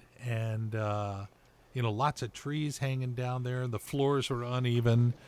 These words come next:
uh, but very quaint, very clean. And it was just like,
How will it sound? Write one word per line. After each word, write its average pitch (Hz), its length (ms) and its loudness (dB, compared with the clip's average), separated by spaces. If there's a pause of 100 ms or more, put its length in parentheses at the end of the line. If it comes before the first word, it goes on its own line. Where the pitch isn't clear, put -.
(280)
uh, 117 220 2
but 123 160 -2
very 147 320 2
quaint, 147 420 -2
very 127 300 -2
clean. 131 640 -6 (420)
And 127 120 -4
it - 20 2
was 131 180 -2
just - 160 -6
like, 139 160 -4